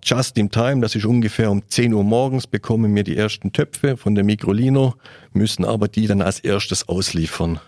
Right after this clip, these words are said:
Und das ist eine riesen Herausforderung an das System,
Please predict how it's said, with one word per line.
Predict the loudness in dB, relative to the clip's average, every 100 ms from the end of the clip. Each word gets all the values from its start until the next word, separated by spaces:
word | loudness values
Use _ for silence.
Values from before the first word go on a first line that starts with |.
| _ -12
Und | -4 -2
das | 0
ist | 2
eine | 2 2
riesen | 0 2
Herausforderung | 2 4 2 0 -2 -2 2 0 0
an | 0
das | 0 -2 -8 -12
System, | -12 -6 -4 -2 0 2 0